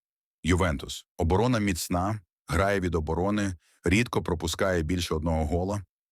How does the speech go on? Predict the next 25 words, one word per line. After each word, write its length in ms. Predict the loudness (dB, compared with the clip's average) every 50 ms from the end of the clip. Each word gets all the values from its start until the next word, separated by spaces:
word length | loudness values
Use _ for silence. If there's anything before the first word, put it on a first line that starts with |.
| _ _ _
Очні 400 | 0 2 2 2 0 -2 -2 -2
зустрічі. 580 | 0 0 -2 -2 -4 -6 -8 -8 -8 -8 -10 -12 -16 _ _ _ _ _
Останні 480 | -2 0 0 2 2 2 2 2 0 0
три 200 | 0 -2 -2 0
матчі, 420 | 0 0 0 -2 -2 -4 -8 -10
дві 260 | -8 -4 0 0 0
перемоги 420 | 0 0 -2 0 0 0 -2 -2 -2
Реалу, 480 | -2 0 0 0 -2 0 -2 -2 -4 -6 _ _ _ _
одна 340 | -2 -2 0 2 2 2 2
нічия. 580 | 2 0 -2 -2 -4 -4 -2 -2 -2 -4 -4 -6 -10 _ _ _ _ _ _ _ _
Прогноз. 640 | 0 2 2 2 2 2 0 0 -2 -4 -8 -8 -12 _ _ _ _ _
Т 100 | 0 2
М 340 | 2 2 2 2 0 -2 -4 -4
три 200 | -2 -2 -2 -2
цілих, 480 | -2 -2 -2 0 0 0 -2 -4 -6 _ _ _
Чорна 440 | -6 -2 -2 0 0 0 0 -2
П 340 | -2 -2 -2 0 0 0 -2 -2
один 320 | -4 -2 0 2 2 2
орієнтовний 520 | 0 0 -2 -2 -2 -2 -2 0 -2 -2 -2
рахунок. 540 | -2 -4 -4 -4 -4 -4 -4 -8 -10 -14 _ _ _ -20 -20 -16 -10
Два 320 | -4 0 2 2 2 2 2
один 260 | 0 0 0 -2 -2
Спортінг, 680 | -4 -4 -2 -2 -2 0 0 -2 -2 -2 -4 -6 -12 _ _ _ 0
Марсель 380 | 0 2 2 0 0 -2 -2
Спортінг. 720 | -2 -4 -4 -4 -4 -4 -4 -4 -8 -10 -10 -10 -14 -18